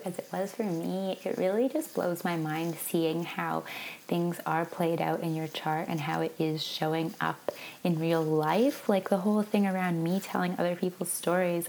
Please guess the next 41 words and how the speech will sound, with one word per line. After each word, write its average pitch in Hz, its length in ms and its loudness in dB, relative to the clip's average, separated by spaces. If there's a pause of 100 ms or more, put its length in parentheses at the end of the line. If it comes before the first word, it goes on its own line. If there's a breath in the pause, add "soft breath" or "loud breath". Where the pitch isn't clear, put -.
I'm 175 280 0
just - 240 -2
<laughs> - 100 -2
like, 196 180 0 (400 loud breath)
I 277 120 6
laughed 214 360 4
so 170 260 2
much 170 360 0 (100)
when 175 480 0 (120)
Katie 196 340 2
was 208 240 2
telling 196 440 0
me 196 380 -2
about 175 540 0 (180)
how 170 640 -2 (500 loud breath)
I'm 175 80 2
really 180 220 2
here 170 240 2
to 180 80 4
hear 165 260 2
people's 180 420 2
stories, 175 560 2
and 170 220 -2
also 160 400 -2
people 160 380 0
just 165 260 -2
tell - 180 -4
me 156 140 0
their 156 160 -2
entire 156 420 -2
life 156 300 -6
story. 180 320 0
Like, 180 200 0
this 202 160 2
has 233 120 4
happened 220 320 2
to 240 80 6
me 240 140 6
my 247 160 4
whole 175 180 2
life. 156 320 0